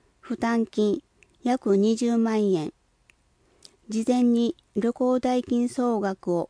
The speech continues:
お支払いいただき、帰国報告会終了後、燃油サーチャージ料等を除く代金の二分の一を助成。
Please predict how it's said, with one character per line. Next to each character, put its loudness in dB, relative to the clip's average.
お -4
支 -6
払 -4
い -2
い -8
た -6
だ -6
き、 -8
帰 -8
国 0
報 0
告 -4
会 -4
終 -4
了 0
後、 -2
燃 2
油 0
サ -4
ー -2
チ -6
ャ 0
ー -4
ジ -4
料 -2
等 -2
を 2
除 2
く -4
代 -2
金 2
の 2
二 2
分 0
の 0
一 -6
を 0
助 -4
成。 -8